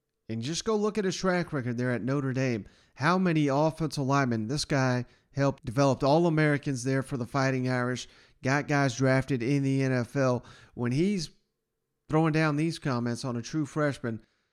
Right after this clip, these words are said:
that's really something. So, hey, if nothing else, you come out of spring practice with your offensive line, your top five potentially settled.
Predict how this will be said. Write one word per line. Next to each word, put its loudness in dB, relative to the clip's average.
that's 0
really 2
something. 0
So, 0
hey, 2
if -2
nothing 2
else, 2
you -4
come 0
out 4
of 2
spring -2
practice 0
with -4
your 2
offensive 0
line, 0
your -2
top 0
five 2
potentially 0
settled. 0